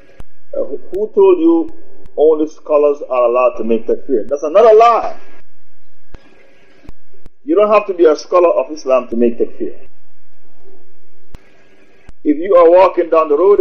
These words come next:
and you see a man wearing a cross around his neck, or you see a woman with sari and a red dot in her forehead, you don't have to be a scholar to make takfir on these people.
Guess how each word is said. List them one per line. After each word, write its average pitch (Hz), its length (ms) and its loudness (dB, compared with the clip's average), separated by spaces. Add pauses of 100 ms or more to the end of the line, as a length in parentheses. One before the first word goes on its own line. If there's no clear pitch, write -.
and 147 160 0
you 165 80 2
see 165 240 -4
a 131 100 2
man 147 340 -4
wearing 143 260 4
a - 160 -2
cross 160 440 0
around 120 280 2
his 110 140 -4
neck, 127 300 0 (1900)
or 151 340 2
you 151 140 4
see 165 540 -6 (580)
a 123 100 2
woman 170 460 0 (380)
with 151 280 0
sari 160 720 0
and 135 300 -6
a 127 100 0
red 151 300 -2
dot 151 300 0
in 131 140 0
her 123 180 -6 (120)
forehead, 151 360 0 (1500)
you 143 100 -4
don't 180 220 2
have 180 140 -2
to 160 60 -6
be 147 120 0
a 139 80 2
scholar 190 480 2 (340)
to 147 80 2
make 139 260 0
takfir 143 480 -2
on 113 160 0
these 113 180 0
people. - 340 -4